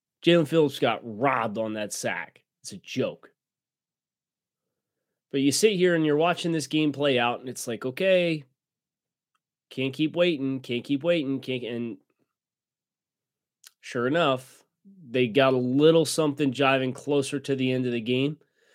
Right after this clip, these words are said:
But you can't go sixty minutes and, and continue to play the game through the straw that the Dolphins seemingly voluntarily played it through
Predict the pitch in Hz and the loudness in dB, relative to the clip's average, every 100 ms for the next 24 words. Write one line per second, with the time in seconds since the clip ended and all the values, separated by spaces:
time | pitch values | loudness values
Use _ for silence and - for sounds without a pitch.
0 | _ _ - 151 - 214 - 240 190 190 | _ _ -6 -4 -2 -2 4 4 4 4
1 | 170 - 170 - 143 139 135 117 131 120 | 2 2 -2 -2 2 2 2 0 -2 -2
2 | 123 123 123 - _ 135 127 123 104 - | 0 -2 -4 -8 _ -4 -2 -2 -4 -16
3 | _ _ _ _ _ _ _ _ _ _ | _ _ _ _ _ _ _ _ _ _
4 | _ _ _ _ _ _ _ - 175 175 | _ _ _ _ _ _ _ -2 0 2
5 | 185 190 156 - 170 175 160 139 156 156 | 0 2 -2 -2 0 2 2 2 2 2
6 | - 143 120 - - 147 139 139 123 117 | -2 -2 -2 -6 -6 2 6 6 4 0
7 | 131 120 156 156 139 - 180 196 165 135 | -4 0 0 0 -2 -2 -2 0 2 0
8 | 107 117 147 143 135 139 131 123 120 123 | 2 2 4 2 0 0 0 -2 -4 -4
9 | 117 117 - 104 82 | -4 -4 -8 -16 -16